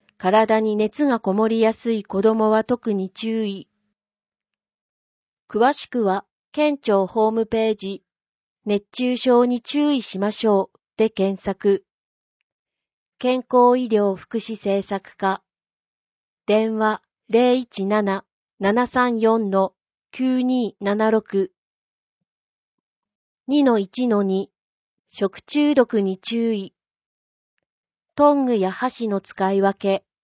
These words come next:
焼くときと食べるときで分ける。肉や魚は焼くまで低温管理。調理するまで十度以下で保存。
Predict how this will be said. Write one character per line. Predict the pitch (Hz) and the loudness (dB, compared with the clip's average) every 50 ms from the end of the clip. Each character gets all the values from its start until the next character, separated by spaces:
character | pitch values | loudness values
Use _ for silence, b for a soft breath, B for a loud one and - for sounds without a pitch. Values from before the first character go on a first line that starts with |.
| _ _ _ _ _ _ _ _ _ _ _ _ _ _ _ _ - | _ _ _ _ _ _ _ _ _ _ _ _ _ _ _ _ -4
焼 | - 190 190 - | -4 -4 -4 -4
く | - | -8
と | - - 294 | -2 -2 -2
き | - - - | -2 -4 -10
と | _ - 190 190 - _ _ _ _ _ - | _ 0 0 0 0 _ _ _ _ _ -4
食 | 190 190 | -2 2
べ | 233 285 | 2 2
る | 277 285 277 | 2 0 -2
と | - 254 | -4 -6
き | - - 220 | -6 -4 -2
で | 196 202 | 2 2
分 | 196 190 190 - | 4 2 2 0
け | - 226 214 | 0 0 2
る。 | 202 196 196 - _ _ _ _ _ _ _ _ _ _ _ _ _ _ _ _ _ _ _ _ _ _ _ _ _ _ _ | 4 2 0 0 _ _ _ _ _ _ _ _ _ _ _ _ _ _ _ _ _ _ _ _ _ _ _ _ _ _ _
肉 | - 196 196 - - 294 | -8 -8 -4 -2 -2 0
や | 269 233 214 | 0 0 -2
魚 | - - 185 - 208 196 196 196 196 | -2 -6 -4 -2 -2 0 0 2 2
は | 196 196 190 208 _ _ _ - | 2 2 2 0 _ _ _ -2
焼 | 196 196 - | -2 -2 0
く | - 254 247 | 0 0 2
ま | 240 240 | 2 2
で | 233 214 196 | 0 0 -4
低 | - - 220 226 226 226 226 | -2 0 2 2 4 4 4
温 | 220 220 220 220 220 | 4 2 2 -2 -4
管 | - 226 220 226 220 208 196 | -2 0 0 0 0 -2 -2
理。 | 196 196 196 - _ _ _ _ _ _ _ _ _ _ _ _ _ _ _ _ _ _ _ _ _ _ | -2 -2 -4 -4 _ _ _ _ _ _ _ _ _ _ _ _ _ _ _ _ _ _ _ _ _ _
調 | _ - 294 294 294 294 | _ 0 2 4 4 4
理 | 294 254 247 | 4 0 -2
す | - - 208 | -6 -4 -2
る | 202 220 226 | -2 0 0
ま | 220 220 220 | 0 0 0
で | 208 196 196 | 0 0 -2
十 | 185 - 240 247 247 247 | -2 -2 -2 0 0 4
度 | 247 240 247 | 4 4 4
以 | 247 | 2
下 | - - 220 214 | 0 -2 -2 0
で | 208 202 | 0 -2
保 | 196 196 202 | -2 -2 -4
存。 | 196 185 - 196 196 202 196 185 | -4 0 2 2 2 0 -2 -6